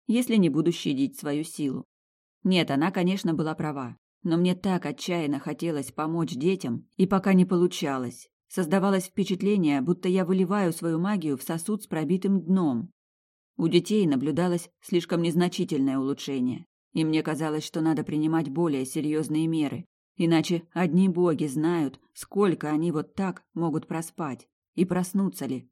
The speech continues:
вообще? Я укрыла поплотнее малышку одеялом и поднялась на ноги. Оглянулась на госпожу Дельмар, которая отпустила Тияна и теперь с вопросом во взоре смотрела на мужчин, стоявших напротив.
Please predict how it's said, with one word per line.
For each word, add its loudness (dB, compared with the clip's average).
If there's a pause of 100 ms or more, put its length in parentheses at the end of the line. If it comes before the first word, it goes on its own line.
вообще? -8 (1400)
Я 6
укрыла 8
поплотнее 2
малышку 0
одеялом -2
и 2
поднялась 0
на -2
ноги. -6 (340)
Оглянулась 4
на 2
госпожу 0
Дельмар, 0
которая -2
отпустила -2
Тияна -2
и 0
теперь 0
с -10
вопросом -2
во 0
взоре -2
смотрела -2
на 0
мужчин, -2
стоявших -8
напротив. -6